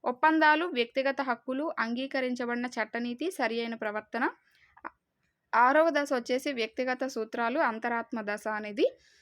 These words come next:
ఇది ఈ మూడు స్థాయిలు, ఆరు దశలనే మీరు ఖచ్చితంగా గుర్తుపెట్టుకోవాలి.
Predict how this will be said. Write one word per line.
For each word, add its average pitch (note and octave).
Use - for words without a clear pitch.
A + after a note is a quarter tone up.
ఇది C#4+
ఈ C4+
మూడు C4
స్థాయిలు, B3+
ఆరు A#3+
దశలనే A#3
మీరు C#4+
ఖచ్చితంగా A3+
గుర్తుపెట్టుకోవాలి. G#3